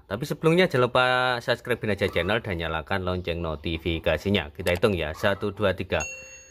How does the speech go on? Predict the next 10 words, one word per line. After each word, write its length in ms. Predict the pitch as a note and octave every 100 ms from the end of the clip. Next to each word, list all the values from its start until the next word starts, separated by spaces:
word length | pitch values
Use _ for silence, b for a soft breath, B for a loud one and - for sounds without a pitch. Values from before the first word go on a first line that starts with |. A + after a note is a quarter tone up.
| B B -
Oke, 320 | B2 B2 B2
terima 320 | A2 G#2 F#2+
kasih. 480 | A2+ A2+ - G2 G2+ - - _ - - - -
Rekan-rekan 480 | G#2 G2+ G2+ G2 G2+ G#2+
semuanya, 600 | G2+ G2+ G2+ A#2 C3 C#3+ D3 D3 D3 D3 C#3+ C3
eh, 360 | - A2 G#2 G#2 G2+
di 160 | - G#2+
sini 320 | - A2+ C3
kita 400 | C3+ A#2+ A2+ A2
akan 160 | A2